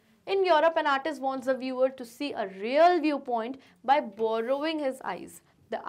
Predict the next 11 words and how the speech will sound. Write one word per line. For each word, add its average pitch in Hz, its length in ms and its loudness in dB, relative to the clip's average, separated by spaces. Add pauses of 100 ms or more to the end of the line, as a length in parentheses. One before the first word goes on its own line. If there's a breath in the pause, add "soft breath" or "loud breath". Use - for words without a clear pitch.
art 320 260 0
must - 180 -8
be 233 140 -14 (180)
perfect 240 560 -2 (260 soft breath)
and 339 240 0
must 247 240 -4
be 311 160 0 (180)
illusion 240 760 -6
likeness। 180 560 -12 (640 soft breath)
तो 359 220 0
यहाँ 240 300 -4